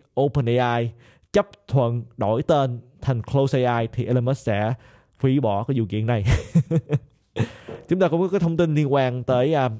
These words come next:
Dogecoin các bạn. Thì, à, <laughs> một lần nữa chúng ta thấy được là Dogecoin cũng đã thành công để mà trắng án nói với cái tòa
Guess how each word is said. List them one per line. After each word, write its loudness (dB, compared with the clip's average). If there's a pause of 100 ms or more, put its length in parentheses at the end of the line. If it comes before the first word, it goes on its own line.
(260)
Dogecoin 0
các -2
bạn. -2
Thì, 0
à, 0
<laughs> -8
một 0
lần 2
nữa 0 (280)
chúng 2
ta 4
thấy 0
được 0
là 0 (120)
Dogecoin 0 (460)
cũng 2
đã 4
thành -2
công 0
để 0
mà 0
trắng 0
án 0 (100)
nói 0
với 0
cái -2
tòa 0